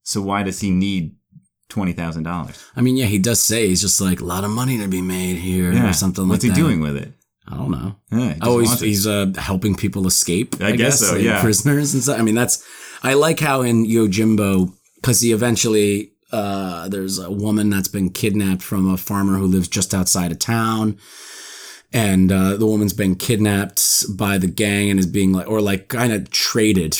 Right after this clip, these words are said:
Speaker 2: like, instead of killing him for a gambling problem.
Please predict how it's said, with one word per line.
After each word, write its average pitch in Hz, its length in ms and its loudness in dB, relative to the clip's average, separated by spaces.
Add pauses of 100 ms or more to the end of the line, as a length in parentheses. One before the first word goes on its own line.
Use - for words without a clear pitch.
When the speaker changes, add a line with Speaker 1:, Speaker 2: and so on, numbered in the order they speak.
Speaker 2:
like, 90 240 0
instead 104 240 0
of 95 80 -2
killing 104 300 0
him 98 240 2
for 92 420 2
a 95 60 -4
gambling 101 440 0
problem. 95 540 -2